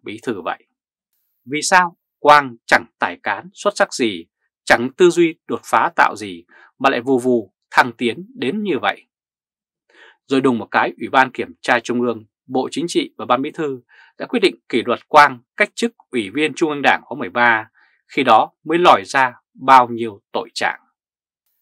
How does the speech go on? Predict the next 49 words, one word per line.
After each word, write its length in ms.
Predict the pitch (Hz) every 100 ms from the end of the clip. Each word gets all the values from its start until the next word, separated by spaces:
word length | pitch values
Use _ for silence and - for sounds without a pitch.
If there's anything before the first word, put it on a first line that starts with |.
| _ -
Dẫn 240 | 117 156
chứng 180 | - 143 160
thứ 80 | 143
hai, 240 | 143 120
mới 220 | 117 113 131
đây, 300 | 131 110 110 _ _ -
truyền 200 | 143 139
thông 140 | 185
nhà 100 | 156
nước 240 | 113 226 -
đưa 200 | 165 156
tin 260 | 160 143
về 60 | 98
cuốn 200 | 117 135
sách 200 | 190 - _ _ _ _
Cương 240 | 170 151 -
quyết 160 | 202 - _
kiên 220 | 175 160 135
trì 300 | 131 104 85
đấu 220 | 95 139
tranh 260 | 147 123 113 _ -
phòng 280 | 139 113 101 _
chống 240 | - 120 170
tham 200 | - 139
nhũng 220 | 127 160 202 _
tiêu 180 | 147 127
cực, 240 | - 101 _ _ _ _ _ _ -
góp 220 | 127 220
phần 280 | - 131 110
xây 140 | 175
dựng 260 | 165 160 131
Đảng 220 | 127 101 _ -
và 80 |
nhà 120 | 110 107
nước 200 | 170 -
ta 260 | 139 127 - _
ngày 360 | 113 120 104 -
càng 280 | 110 90 85 -
trong 240 | 127 117
sạch, 220 | - - _ _
vững 220 | 123 123 135
mạnh. 180 | 107 _ _ _ _ _ _ _ _ _ _ _ _ -
Đó 140 | 139
là 80 | 196
một 80 | 123
cuốn 140 | 131
sách 180 | 135 233
dày 260 | 120 110
tới 80 | 90